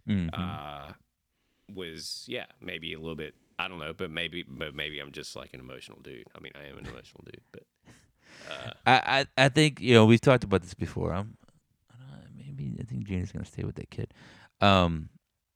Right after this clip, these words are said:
Speaker 1: we talked about this before on this show, volume two, or at least the previous volume, um, that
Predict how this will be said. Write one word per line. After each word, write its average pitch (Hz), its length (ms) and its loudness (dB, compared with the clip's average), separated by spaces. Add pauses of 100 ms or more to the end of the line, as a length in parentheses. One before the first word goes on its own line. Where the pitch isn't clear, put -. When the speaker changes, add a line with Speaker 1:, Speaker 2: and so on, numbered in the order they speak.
(320)
Speaker 1:
we 131 100 4
talked 185 220 2
about 127 180 4
this 120 120 -8
before - 580 -6
on 90 200 0
this 101 140 -2
show, - 400 -8 (120)
volume 117 340 0
two, 120 360 0 (300)
or 98 260 -2
at 90 140 -2
least 95 180 -4
the 95 80 -4
previous 90 420 -6
volume, 87 420 -4 (600)
um, 90 520 4 (420)
that 95 440 6